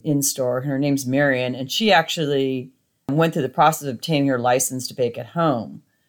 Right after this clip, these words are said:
And I'm gonna do a podcast with her 'cause she also did, uh, a lot of more formal education in baking. So I thought it'd be kinda interesting to hear her perspective. And, but anyway, so from what I understand, the health inspector basically came to her house and inspect her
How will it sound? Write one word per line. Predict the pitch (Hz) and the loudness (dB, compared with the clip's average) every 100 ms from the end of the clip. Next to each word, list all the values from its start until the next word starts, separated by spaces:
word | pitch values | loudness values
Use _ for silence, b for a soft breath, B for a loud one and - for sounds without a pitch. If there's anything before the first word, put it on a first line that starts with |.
| _ _ - | _ _ 0
And | 240 269 | 2 4
I'm | 254 | 2
gonna | 254 | 2
do | 214 | 2
a | 175 | 2
podcast | 185 160 - 131 - | 4 2 2 -4 -2
with | 131 127 | -6 -6
her | - - - - | -8 -12 -20 -8
'cause | 170 | -2
she | 240 | 2
also | 220 214 170 | 2 2 -6
did, | 139 165 147 - - - | -8 -6 -6 -6 -8 0
uh, | 143 131 127 123 | 2 2 0 -2
a | 151 | -2
lot | 143 156 | 4 4
of | 143 113 - | 4 0 -4
more | 147 143 | -4 -2
formal | 139 165 143 139 | -4 -2 -2 -2
education | 131 131 - 143 135 131 | -4 -8 -6 -6 -6 -6
in | 120 | -6
baking. | 123 123 131 120 | -2 -4 -4 -12
So | - | -10
I | 139 | -4
thought | 139 | -2
it'd | 135 | -4
be | 135 | -8
kinda | - 117 | -14 -12
interesting | - - - 120 | -14 -14 -12 -10
to | 117 | -12
hear | - 131 | -14 -14
her | 131 117 | -12 -14
perspective. | - - - - 123 147 _ _ _ _ _ _ _ _ _ | -16 -14 -14 -12 -14 -16 _ _ _ _ _ _ _ _ _
And, | 202 190 | 2 2
but | 240 | 4
anyway, | 320 247 | 4 4
so | 208 220 | 2 0
from | 254 | 0
what | 320 | 4
I | 294 | 4
understand, | 214 - 214 202 175 | 2 0 2 2 4
the | |
health | 185 208 | 2 2
inspector | 175 170 160 160 | 2 0 0 -2
basically | 143 165 170 147 | -2 -2 -2 -6
came | 139 - 175 165 | -6 -2 -2 -2
to | - 147 | -4 -6
her | 135 123 | -6 -6
house | 131 165 139 135 - | 2 6 6 2 -4
and | 165 135 | -4 -4
inspect | 131 - 151 - | -4 -2 -2 -4
her | 123 | -12